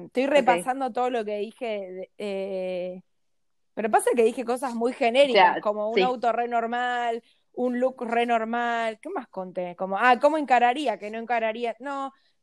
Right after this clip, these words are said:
Speaker 1: no, no creo que no, no.
Speaker 2: O sea, no te inspiraste en nadie,
Speaker 1: No.
Speaker 2: esta serías vos de, de forma de
Speaker 1: Sí.
Speaker 2: pibe y, y
Speaker 1: Pensé en
Speaker 2: decís, "Ah,
Speaker 1: mí,
Speaker 2: mira,
Speaker 1: claro,
Speaker 2: claro,
Speaker 1: pensé,
Speaker 2: parecido".
Speaker 1: claro.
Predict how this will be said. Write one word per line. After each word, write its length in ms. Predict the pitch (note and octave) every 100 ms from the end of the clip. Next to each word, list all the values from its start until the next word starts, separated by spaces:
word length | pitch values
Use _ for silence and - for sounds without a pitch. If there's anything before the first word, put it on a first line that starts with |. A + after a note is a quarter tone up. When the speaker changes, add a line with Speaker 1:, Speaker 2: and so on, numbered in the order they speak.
| _ -
Speaker 1:
no, 240 | E4+ F4+
no 140 | F#4 -
creo 200 | A4 D#4+
que 120 | C#4+
no, 160 | B3+ B3
no. 360 | C4+ B3 G3+ G3+ _ _ _ _ _ _ _ _ _ _ _ _ _ _ _ _ _ -
Speaker 2:
O 60 | -
sea, 120 | G#3+
no 60 | A#3+
te 60 | C4
inspiraste 380 | A#3+ A3+ A3+
en 60 | A#3+
nadie, 280 | A#3+ B3+ C#4
Speaker 1:
No. 60 | C4+
Speaker 2:
esta 160 | B3
serías 300 | G#3+ G3 G3
vos 180 | G3 G#3
de, 160 | G#3+ F3+
de 280 | F3 E3+ D#3
forma 340 | - E3+ F#3+ G3
de 60 |
Speaker 1:
Sí. 60 | C4+
Speaker 2:
pibe 420 | B3+ A#3 A#3 B3
y, 160 | G3+ -
y 140 | F3
Speaker 1:
Pensé 380 | A3 D4 D4+ F#4
en 80 | F4
Speaker 2:
decís, 140 | E4+ F#4+
"Ah, 40 |
Speaker 1:
mí, 260 | G4 G#4+ D4
Speaker 2:
mira, 240 | D4 C#4+
Speaker 1:
claro, 260 | C#4+ C4+ A#3+
Speaker 2:
claro, 120 | D4+
Speaker 1:
pensé, 480 | A#3+ A#3+ A#3 C4 C4
Speaker 2:
parecido". 480 | A3+ A3 A#3+ G3+
Speaker 1:
claro. 80 | F#3